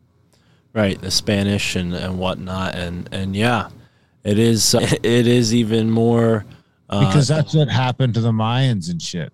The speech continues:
Speaker 2: right?
Speaker 1: Mm.
Speaker 2: Is, like, is, you know, less of them were killed and conquered than just died of disease and everything else that they had no,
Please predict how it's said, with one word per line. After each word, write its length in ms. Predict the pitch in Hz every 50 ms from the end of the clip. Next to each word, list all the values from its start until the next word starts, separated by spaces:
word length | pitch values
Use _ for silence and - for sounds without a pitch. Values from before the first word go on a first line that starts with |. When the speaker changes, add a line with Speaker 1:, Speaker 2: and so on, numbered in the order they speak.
| -
Speaker 2:
right? 260 | - 80 - 120 117 104
Speaker 1:
Mm. 20 |
Speaker 2:
Is, 220 | 101 95 82 - - -
like, 120 | - - _ _ -
is, 240 | 90 92 90 - -
you 100 | 92 95
know, 180 | - 185 - -
less 300 | 104 110 117 123 - -
of 80 | 123 107
them 200 | 123 123 123 117
were 120 | 117 110
killed 360 | - - - 127 120 117 113 113
and 120 | 110 98
conquered 640 | - - 120 120 123 123 - - 107 107 101 90
than 160 | 87 104 101 92
just 280 | 92 110 101 87 -
died 340 | - 104 101 98 98 101 92
of 80 | 92 82
disease 680 | 90 87 78 92 104 107 104 95 92 92 85 82 87
and 300 | 92 87 82 82 80 78 _ _ _ _ _ _ _ _ _ _ _ _ _ _ _ _ _ _ -
everything 420 | 107 113 107 113 104 101 101 101
else 380 | 101 104 104 101 98 - - -
that 260 | 92 90 90 82 -
they 140 | - 92 90
had 280 | 82 78 90 90 87 82
no, 560 | 87 87 87 85 85 85 82 80 80 73 71